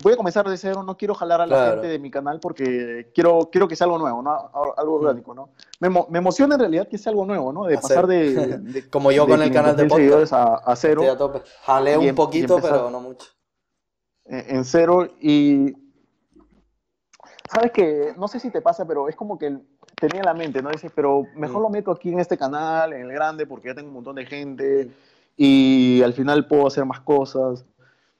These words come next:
Speaker 1: Pero luego
Speaker 2: Mm.
Speaker 1: dije, "¿Pero por qué no empezar de cero? A ver, que no tiene nada de malo, no es como que una nueva meta".
Speaker 2: Sí.
Speaker 1: Sí que va a incomodar un poquito, a ver,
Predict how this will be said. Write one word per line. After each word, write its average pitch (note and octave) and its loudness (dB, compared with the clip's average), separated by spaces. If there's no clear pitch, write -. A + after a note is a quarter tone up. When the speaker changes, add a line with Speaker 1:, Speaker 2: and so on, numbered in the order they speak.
Speaker 1:
Pero C#3 4
luego F3+ 4
Speaker 2:
Mm. F#3+ 2
Speaker 1:
dije, F3+ -2
"¿Pero D#3+ 0
por F3+ -6
qué A3 -2
no A#3+ -4
empezar F#3 -2
de C#3 2
cero? A2 -2
A A2+ 0
ver, A2 -14
que A#2+ -2
no C#3+ -4
tiene D#3+ -2
nada D3+ -4
de D3 -4
malo, F3 0
no D#3+ -10
es D#3+ -18
como D#3+ -6
que B2+ -4
una C#3+ -4
nueva C#3+ 0
meta". D3 0
Speaker 2:
Sí. D3+ -2
Speaker 1:
Sí F#3+ 4
que G#3 4
va F3 2
a - 2
incomodar E3 -2
un E3+ -6
poquito, C#3+ 0
a - 4
ver, D3 2